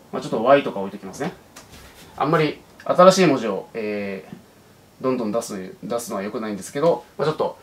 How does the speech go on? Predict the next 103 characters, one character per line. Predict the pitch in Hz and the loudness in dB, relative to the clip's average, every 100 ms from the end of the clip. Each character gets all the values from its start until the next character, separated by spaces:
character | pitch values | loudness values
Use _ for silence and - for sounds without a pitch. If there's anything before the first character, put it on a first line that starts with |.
| - - | -16 -10
え | 110 | -6
ー、 | |
こ | 127 | -2
こ | 123 | 0
は | 117 | 0
一 | 117 | 0
応 | |
Y | 113 120 | 0 0
と | 87 | -2
い | |
う | 85 | -12
こ | 95 | -12
と | 90 | -10
で | 95 | -12
ね、 | - - | -12 -12
え | 95 | -10
ー、 | 98 | -10
起 | - | -14
き | |
て、 | - - | -16 -12
お-、 | |
置 | 123 113 | -12 -12
い | 113 | -12
て | 110 - | -12 -12
お | - | -12
き | - | -10
ま | 113 101 | -8 -8
し | 101 | -8
ょ | 87 - - - - - - - | -12 -18 -20 -20 -20 -20 -16 -6
う。 | |
で、 | |
そ | 151 247 | -2 0
う | |
す | 254 | 0
る | 302 | 2
と | 285 | 4
で | 127 | 4
す | 110 | 0
ね、 | 110 101 - - - | -4 -6 -10 -20 -8
え | - | -4
っ | 135 | -2
と、 | 139 | 2
こ | 196 | 6
れ | 196 | 8
今、 | 214 110 - - - | 8 6 2 -12 -6
こ | 143 | 0
こ | 175 175 | 4 6
X、 | 180 - 143 123 113 95 - | 4 -2 -8 -6 -8 -8 -12
こ | - | -10
こ | 117 | -4
が | 113 | -2
Y、 | 107 98 - | 0 -2 -6
こ | 131 | -8
こ | 123 | -6
が | 117 110 | -4 -2
Y | 113 | -2
っ | 107 | -4
て | - | -12
い | |
う | 98 | -12
こ | 113 | -8
と | 131 | 2
で、 | 170 156 - - | 4 4 2 -4
あ | 196 | 0
と | 202 | 2
な | 196 | 2
ん | |
か | 139 | 2
こ | 139 | 0
こ | 156 | 0
の | 151 | 2
長 | 147 139 | 2 2
さ | 110 | 0
が | 98 - - - | -4 -8 -12 -14
知 | - | -6
り | 127 | -2
た | 127 | 0
い | 113 | 0
な | 104 | -4
っ | |
て | - | -10
い | |
う | 107 | -10
ふ | |
う | |
に | 104 92 | -8 -6
な | 123 | -6
る | 113 | -6
ん | |
で | 95 | -8
す | - | -4
け | 143 | 2
ど、 | 170 - - - - - - | 2 2 -6 -20 -20 -20 -10
え | - | -4
っ | |
と、 | 139 | 0
こ | 214 | 2
れ | 269 | 4
に | 277 | 2
つ | |
い | 294 | 0
て | 147 | 2
は、 | 120 131 - | 6 6 6